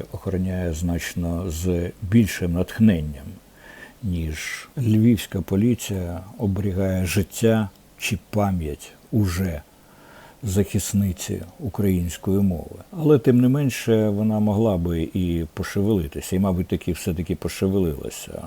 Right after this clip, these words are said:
Там є ще і С Б У, якому треба відмитися,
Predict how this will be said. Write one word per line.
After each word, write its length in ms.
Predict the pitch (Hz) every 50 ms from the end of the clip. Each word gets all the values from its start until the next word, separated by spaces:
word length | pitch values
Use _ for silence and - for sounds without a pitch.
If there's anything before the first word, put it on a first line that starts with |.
| 76 76 76 - -
Там 200 | - 82 78 71
є 120 | 69 69 -
ще 240 | - - - 76
і 280 | 73 71 - 87 85 - -
С 120 | 101 87 87
Б 140 | 82 82
У, 240 | 104 120 123 123 120 120 120 117 - - - - 175 147
якому 360 | 101 90 - 101 98 90 90
треба 300 | - - 95 87 82 90
відмитися, 1160 | 90 - 104 95 95 101 85 87 90 92 87 82 - 90 76 - - - 80 78 73 73 73